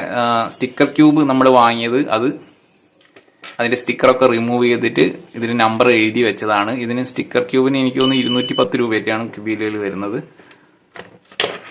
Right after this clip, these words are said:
പിന്നെ മാർക്കറ്റിൽ അവൈലബിൾ ആയ നൂറ് രൂപേൻ്റെ ക്യൂബിൽ ഞാൻ നമ്മളെ, ആ, കലണ്ടർ ക്യൂബ് ഉണ്ടാക്കിയതാണ്. ഇതിൻ്റെ സ്റ്റിക്കർ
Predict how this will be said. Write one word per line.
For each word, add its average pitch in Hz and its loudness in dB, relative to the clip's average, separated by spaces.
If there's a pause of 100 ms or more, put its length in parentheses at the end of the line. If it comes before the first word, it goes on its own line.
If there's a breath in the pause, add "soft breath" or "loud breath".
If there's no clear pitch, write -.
(2500)
പിന്നെ 175 4
മാർക്കറ്റിൽ 165 6
അവൈലബിൾ 147 8
ആയ 143 8 (100)
നൂറ് 139 4
രൂപേൻ്റെ 139 6
ക്യൂബിൽ 131 4 (140)
ഞാൻ 120 2 (160)
നമ്മളെ, 120 4 (280)
ആ, 113 -2 (240)
കലണ്ടർ 117 2
ക്യൂബ് 127 4
ഉണ്ടാക്കിയതാണ്. 107 2 (240)
ഇതിൻ്റെ 113 -2 (100)
സ്റ്റിക്കർ 127 0